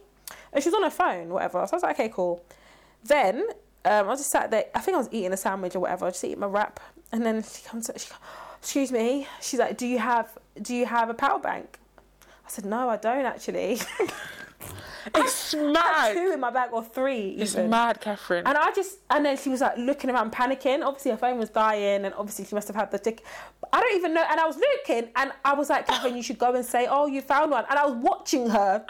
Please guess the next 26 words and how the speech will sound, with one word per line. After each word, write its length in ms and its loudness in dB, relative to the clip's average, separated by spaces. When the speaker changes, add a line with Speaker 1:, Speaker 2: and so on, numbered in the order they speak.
Speaker 2:
<laughs> 240 -6
Panic. 500 2
Speaker 1:
I 120 6
was 140 4
watching 420 2
her, 80 0
and 120 2
I 40 0
said, 240 -4
Speaker 2:
Panic, 240 4
Speaker 1:
"Oh, 180 4
I 120 4
Speaker 2:
knowing 120 4
Speaker 1:
could," 100 2
Speaker 2:
that 60 -10
you 140 0
Speaker 1:
and 100 2
I 40 2
Speaker 2:
can 60 -6
Speaker 1:
could 100 0
Speaker 2:
actually 120 0
Speaker 1:
actually 140 -2
Speaker 2:
be 100 -4
Speaker 1:
say, 440 0
and 100 6
her 100 2